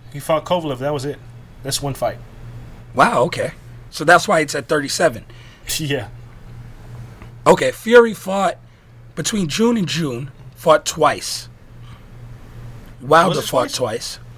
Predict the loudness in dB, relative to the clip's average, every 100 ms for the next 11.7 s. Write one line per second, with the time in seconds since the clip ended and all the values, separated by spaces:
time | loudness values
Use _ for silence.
0 | -16 -6 4 4 4 2 2 0 0 0
1 | 2 2 0 -4 -10 -12 -14 -20 -8 -6
2 | -6 -12 -20 -16 -14 -14 -14 -12 -10 -10
3 | -12 -8 0 4 4 4 2 2 2 0
4 | 0 -2 -2 -2 -2 -2 -4 -8 -18 -14
5 | -12 -12 -4 0 2 0 -8 -14 -20 -20
6 | -20 -14 -12 -4 -2 0 2 2 2 0
7 | -6 -10 -20 -6 2 2 4 2 2 0
8 | 0 -2 -2 0 -2 -2 -4 -10 -16 -20
9 | -20 -20 -18 -18 -6 -4 -2 0 0 0
10 | 0 -2 -6 -16 -20 -6 -2 0 2 2
11 | 0 -4 -2 -2 -2 -8